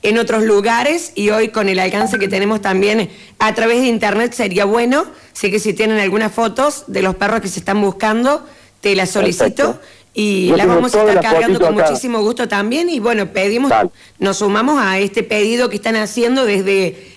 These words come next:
Speaker 1: la asociación civil. Si alguien tiene alguna prueba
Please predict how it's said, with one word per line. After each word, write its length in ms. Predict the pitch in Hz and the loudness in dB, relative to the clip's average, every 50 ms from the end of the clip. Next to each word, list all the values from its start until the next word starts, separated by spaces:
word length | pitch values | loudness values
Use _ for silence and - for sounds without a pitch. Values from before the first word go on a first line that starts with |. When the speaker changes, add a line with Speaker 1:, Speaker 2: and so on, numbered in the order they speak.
| _ | _
Speaker 1:
la 320 | - 196 214 233 269 294 330 | 0 0 2 4 4 2 2
asociación 640 | 311 - 311 285 269 285 233 226 - 247 247 254 247 | 0 0 -2 -4 -2 -2 -4 -2 -2 -2 -2 0 0
civil. 480 | - 254 240 240 247 294 330 330 - - - - - - | 0 -2 0 0 0 0 -2 -4 -6 -14 -20 -20 -18 -12
Si 240 | - - 233 220 | -6 -2 0 0
alguien 360 | 220 226 240 233 233 226 226 208 | 2 2 0 0 0 0 -2 0
tiene 560 | 226 226 226 233 233 226 214 202 196 - - - | 0 0 0 0 0 0 0 0 -2 -2 -2 -2
alguna 420 | 185 185 180 208 214 202 202 196 | -2 0 0 0 0 -2 -2 -2
prueba 480 | - 269 294 294 277 285 285 302 339 | 0 0 2 2 2 2 2 0 -2